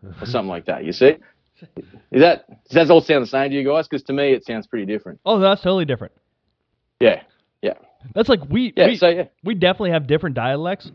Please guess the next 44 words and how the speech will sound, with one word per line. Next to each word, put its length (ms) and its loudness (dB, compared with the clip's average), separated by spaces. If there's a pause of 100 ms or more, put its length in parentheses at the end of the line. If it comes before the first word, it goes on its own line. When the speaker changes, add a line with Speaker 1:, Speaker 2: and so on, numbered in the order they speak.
Speaker 2:
Uh, 200 -2 (640)
Jay 340 -6
has, 200 -6
like, 120 -8
a, 120 -10 (120)
a 40 -16
central 480 -6
Ohio 340 -2
dialect, 580 -6 (720)
whereas 300 2
I 160 4
speak 300 -6
the 80 -4
Queen's 360 -4
English. 500 -4 (360)
And, 180 -2
uh, 140 2
Speaker 1:
Oh, 120 6
sorry, 240 4
I 40 -4
thought 140 -6
you 60 -4
meant 140 -4
Oklahoma 440 -2
then 120 -8
for 100 -12
a 40 -10
second, 380 -8 (100)
not 160 0
Speaker 2:
and, 140 0
Speaker 1:
Ohio. 240 0 (180)
Got 80 -2
Speaker 2:
and 80 2
Speaker 1:
it. 40 6
Speaker 2:
then, 120 4
uh, 300 -2
then 120 0
we 100 0
have, 220 -2
like, 280 -12
Ellis 380 0
on 220 -4
from, 220 -6
uh, 160 -8